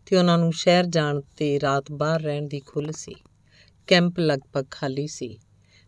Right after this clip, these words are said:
ਬਹੁਤੇ ਅਫਸਰ ਸਿਪਾਹੀ ਬੰਬਈ 'ਚ ਸੈਰ ਤਮਾਸ਼ਾ ਵੇਖਣ ਚਲੇ ਗਏ ਸਨ, ਪਰ ਇੱਕ ਨੌਜਵਾਨ ਇੰਜੀਨੀਅਰ ਆਪਣੇ ਤੰਬੂ 'ਚ ਬੈਠਾ ਸਾਰਾ ਦਿਨ ਇੱਕ ਵੇਸਵਾ ਦੀ ਜੀਵਨ ਕਥਾ ਪੜ੍ਹਦਾ ਰਿਹਾ ਤੇ ਸ਼ਾਮ ਨੂੰ ਜਦੋਂ ਉਸ ਕਿਤਾਬ ਠੱਪੀ ਤਾਂ ਉਹਦੇ ਮੂੰਹ 'ਚ ਕਿਤਾਬ ਦੇ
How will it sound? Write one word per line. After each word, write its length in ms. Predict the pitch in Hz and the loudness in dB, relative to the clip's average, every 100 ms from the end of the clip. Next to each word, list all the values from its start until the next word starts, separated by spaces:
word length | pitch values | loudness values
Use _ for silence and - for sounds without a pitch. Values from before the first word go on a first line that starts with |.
| _ | _
ਬਹੁਤੇ 420 | 175 185 - 196 175 | 6 6 6 6 6
ਅਫਸਰ 340 | 151 - 151 | 2 0 0
ਸਿਪਾਹੀ 560 | 151 165 - 147 151 151 | 0 -6 -2 0 0 -2
ਬੰਬਈ 440 | 151 151 147 147 | -2 0 2 0
'ਚ 100 | 143 | -4
ਸੈਰ 320 | - 160 147 | -4 0 0
ਤਮਾਸ਼ਾ 500 | 147 160 143 135 160 | -2 -4 -4 -4 -4
ਵੇਖਣ 380 | 139 131 - 143 | -4 -4 -6 -8
ਚਲੇ 300 | - 139 135 | -4 -4 -4
ਗਏ 160 | 147 151 | -6 -8
ਸਨ, 280 | - 127 - _ _ - _ - | -10 -16 -18 _ _ -20 _ 0
ਪਰ 120 | 180 | 2
ਇੱਕ 160 | 185 | 2
ਨੌਜਵਾਨ 540 | 175 160 151 160 160 156 | 2 2 2 0 0 0
ਇੰਜੀਨੀਅਰ 560 | 151 139 156 156 151 139 _ _ _ _ | -2 -4 -2 0 -2 -4 _ _ _ _
ਆਪਣੇ 280 | 160 170 165 | -2 2 2
ਤੰਬੂ 340 | - 160 160 | 2 2 2
'ਚ 120 | 160 | -2
ਬੈਠਾ 340 | 156 143 - 147 | -2 -2 -2 -8
ਸਾਰਾ 440 | - 175 180 180 | -2 0 2 0
ਦਿਨ 220 | 165 147 | -2 -2
ਇੱਕ 180 | 147 139 | -4 -6
ਵੇਸਵਾ 460 | 156 147 139 156 151 | -6 -4 -4 -4 -4
ਦੀ 140 | 151 | -4
ਜੀਵਨ 360 | 143 143 143 139 | -8 -8 -4 -4
ਕਥਾ 320 | - - 135 | -6 -8 -14
ਪੜ੍ਹਦਾ 400 | - 143 143 156 | -12 -10 -6 -6
ਰਿਹਾ 220 | 147 143 - _ - _ | -6 -10 -14 _ -20 _
ਤੇ 100 | - | -2
ਸ਼ਾਮ 360 | 175 - 156 151 | -2 2 2 2
ਨੂੰ 180 | 156 156 | 0 0
ਜਦੋਂ 240 | 151 151 | 0 0
ਉਸ 140 | 147 | -4
ਕਿਤਾਬ 400 | - 160 160 139 139 | -4 -4 0 -2 -4
ਠੱਪੀ 400 | - 160 - 147 120 _ - _ _ | -8 -8 -4 -6 -6 _ -20 _ _
ਤਾਂ 100 | 175 | 0
ਉਹਦੇ 180 | 160 160 | 2 2
ਮੂੰਹ 280 | 147 156 160 | 0 0 -2
'ਚ 260 | - - _ _ _ | -6 -16 _ _ _
ਕਿਤਾਬ 440 | 160 - 147 143 | -10 -2 -2 -2
ਦੇ 160 | 143 151 | -4 -6